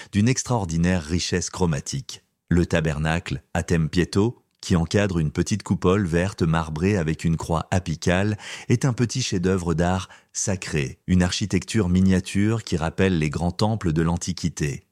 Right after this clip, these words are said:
La statue en bois du Sacré-Cœur, de la fin du dix-neuvième siècle, domine la chapelle par sa présence majestueuse. Le Christ est représenté en pied, avec une tunique crème et un manteau pourpre,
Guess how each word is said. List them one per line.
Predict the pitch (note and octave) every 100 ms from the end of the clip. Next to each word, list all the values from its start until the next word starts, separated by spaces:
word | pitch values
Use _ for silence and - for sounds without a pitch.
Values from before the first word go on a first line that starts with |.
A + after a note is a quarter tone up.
| _
La | E2+ F2+
statue | - G#2 F#2+ B2 B2 B2+ -
en | D#2+ D#2+
bois | D2+ E2 E2 D#2+
du | D2+
Sacré-Cœur, | - D#2+ - D#2+ - E2+ F2 G#2 F#2 -
de | D#2 D#2+
la | C#2+
fin | - F#2+
du | E2
dix-neuvième | D2+ D2 D#2+ D2+ D2 C#2+
siècle, | - E2+ F2+ - - - -
domine | F#2 G#2+ G#2+ A#2
la | F2+
chapelle | - D#2 D#2+ E2
par | E2 D2+
sa | -
présence | D#2+ E2+ D#2 E2 -
majestueuse. | E2 D2+ D2+ - D2+ C2 C2 A2 - _
Le | - F#2+
Christ | - B2+ -
est | F#2+
représenté | D#2 D#2 F2+ E2 E2+ G#2
en | D#2+
pied, | - - E2+ G2 - _ -
avec | D#2+ E2+ -
une | E2
tunique | - F2 D#2+ -
crème | - E2 F2 D#2
et |
un | C#2+
manteau | D#2 D#2+ - E2
pourpre, | - D#2+ - -